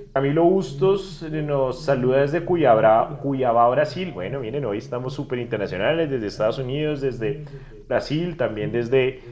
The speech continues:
eh, varios lugares de Colombia. Eh, Andrés Murcia, amigos de Mundo Millos, buenas noches. Andrés, gracias por acompañarnos. Eh, David Riveros nos saluda y nos deja este tema que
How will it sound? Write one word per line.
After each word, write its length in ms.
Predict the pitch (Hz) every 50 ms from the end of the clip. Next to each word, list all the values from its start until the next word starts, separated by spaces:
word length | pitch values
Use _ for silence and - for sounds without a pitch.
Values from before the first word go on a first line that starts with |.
| - -
eh, 280 | 135 131 120 113 107 - 110
varios 280 | 113 113 113 117 120
lugares 440 | 135 135 117 113 107 107 110 113 113
de 300 | 131 131 123 135 131 131
Colombia. 600 | - 117 113 120 131 147 160 156 170 175 175 175 - 117 135 147 156 156 - - -
Eh, 260 | - 127 127 123 127 -
Andrés 380 | 139 135 131 127 127 135 135
Murcia, 460 | 151 175 185 165 - - 180 190 190
amigos 320 | 185 175 165 147 147 156 156
de 40 | 165
Mundo 220 | 165 156 139 127
Millos, 300 | 127 127 123 139 143 139
buenas 220 | 151 151 147 151
noches. 460 | 151 175 - 139 147 185 185 185 151 -
Andrés, 640 | 123 123 113 101 117 147 165 180 175 - - - -
gracias 300 | 135 131 131 120 131 -
por 120 | - 143 143
acompañarnos. 960 | 139 143 139 127 - 113 117 131 151 160 160 165 170 175 170 170 - 127 151 - - - - - - - 139
Eh, 240 | 143 143 143 143 143
David 540 | 156 165 160 156 160 165 170 165 - 143 143 - 156 156 160 170 165 151
Riveros 680 | 160 185 196 196 196 202 196 185 190 196 196 190 -
nos 220 | 185 185 190 185 185
saluda 680 | 196 196 196 196 208 190 180 180 175 175 170 175 - -
y 500 | 175 180 185 185 190 190 196 202 190 - 160
nos 280 | 165 160 151 139 123
deja 580 | 131 131 127 120 127 131 135 139 143 143 151 147 -
este 240 | 151 147 - - 151
tema 400 | 143 160 156 151 151 156 151 -
que 400 | - 151 151 170 185 - -